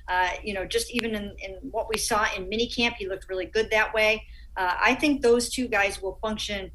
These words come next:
very well together. I think the, uh, the long ball will be there. Uh, I think the accuracy will be very, very good. Uh, I,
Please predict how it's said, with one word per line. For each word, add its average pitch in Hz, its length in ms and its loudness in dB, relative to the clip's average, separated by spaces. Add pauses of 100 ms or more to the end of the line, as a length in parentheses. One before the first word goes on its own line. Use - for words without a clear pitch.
(340)
very 226 240 8
well 214 200 4
together. 208 480 4
I 185 140 6
think 214 400 -2
the, 202 220 0
uh, 180 260 2
the 185 80 -2
long 208 380 0
ball 202 280 2
will 185 220 -6
be 254 140 2
there. 247 480 6 (280)
Uh, - 120 -6 (160)
I 190 80 2
think 208 180 -8
the 185 120 -6
accuracy 214 600 2
will 196 120 -6
be 175 160 -8
very, 196 340 -2
very 175 340 -4
good. 247 300 4 (480)
Uh, 156 60 -6 (300)
I, - 140 0